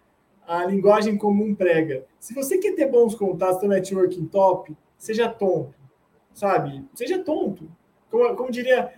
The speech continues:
"Ah, mas você vai fazer as coisas pros outros de graça?" Sim, vai fazer as coisas pros outros de graça. Você vai ajudar o cara? Sim, você vai ajudar o cara. Você vai ajudar a menina, o menino, a, o, o, o senhor? Você,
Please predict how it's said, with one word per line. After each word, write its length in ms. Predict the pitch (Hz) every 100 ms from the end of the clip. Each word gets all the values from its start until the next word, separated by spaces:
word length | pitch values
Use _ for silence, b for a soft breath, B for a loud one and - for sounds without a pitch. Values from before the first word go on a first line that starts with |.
| B
"Ah, 120 | 277
mas 120 | 302 285
você 80 | 311
vai 40 |
fazer 180 | 277 285
as 120 | 269
coisas 240 | 294 269
pros 260 | 208 220 202
outros 320 | 254 269 208
de 100 | 208
graça?" 560 | 180 185 330 311 202 196
Sim, 360 | - 415 453 403
vai 100 | 370
fazer 180 | 359 392
as 100 | -
coisas 200 | 370 -
pros 120 | 320
outros 100 | 311
de 60 |
graça. 640 | 220 233 349 311 - - - _ _ _
Você 120 | -
vai 120 | 277 311
ajudar 320 | 277 226 302
o 100 | 285
cara? 600 | 254 320 339 240 - -
Sim, 340 | - - 359 440
você 100 | 233
vai 120 | 254
ajudar 260 | 254 254 277
o 60 |
cara. 540 | - 269 302 202 151 b b _
Você 100 | 233
vai 120 | 277
ajudar 220 | 262 269
a 40 | 262
menina, 420 | 233 302 311 220
o 40 |
menino, 500 | 214 202 254 285 214
a, 220 | 170 - 180
o, 320 | 202 202 -
o, 100 | 208
o 40 | 208
senhor? 500 | - 202 233 277 240
Você, 220 | 208